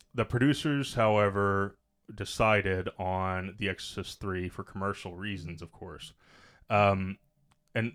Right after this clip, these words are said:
like I, like I said earlier, an unofficial director's cut exists. Um, most the original footage was lost, so they had to splice, like, the V H S dollies and stuff in. So you get that, like,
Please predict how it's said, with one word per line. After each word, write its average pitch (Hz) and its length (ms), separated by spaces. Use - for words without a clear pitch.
like 123 220
I, 123 160
like 147 200
I - 20
said 123 200
earlier, 110 540
an 110 180
unofficial 113 600
director's 101 420
cut 98 160
exists. 117 840
Um, 95 560
most 110 400
the 101 100
original 98 320
footage 95 320
was 90 160
lost, 98 460
so 98 80
they 92 100
had 92 80
to 92 80
splice, - 760
like, 107 140
the 95 80
V 101 200
H 98 220
S 95 300
dollies 95 580
and 90 160
stuff 90 500
in. 95 460
So 98 200
you 104 180
get 110 240
that, 98 240
like, 92 340